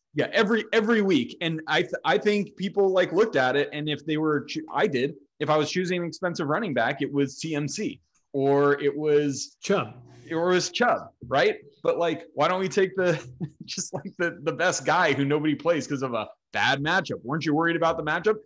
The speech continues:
Speaker 1: No, dude, he scored five touchdowns. Like, the guy's a,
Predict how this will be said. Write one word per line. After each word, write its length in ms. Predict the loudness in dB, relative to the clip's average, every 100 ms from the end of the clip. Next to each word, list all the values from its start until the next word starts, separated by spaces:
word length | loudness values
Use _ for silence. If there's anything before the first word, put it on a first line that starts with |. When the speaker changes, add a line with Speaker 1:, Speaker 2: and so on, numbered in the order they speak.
| -2
Speaker 1:
No, 200 | 4 4
dude, 300 | 4 2 0 -4
he 100 | -2
scored 220 | 0 2 2 4
five 220 | 4 4
touchdowns. 720 | 2 2 2 4 4 0 -8 -18 -6
Like, 280 | 0 0 -2 -16 _
the 80 | 0
guy's 300 | 4 6 4
a, 180 | 2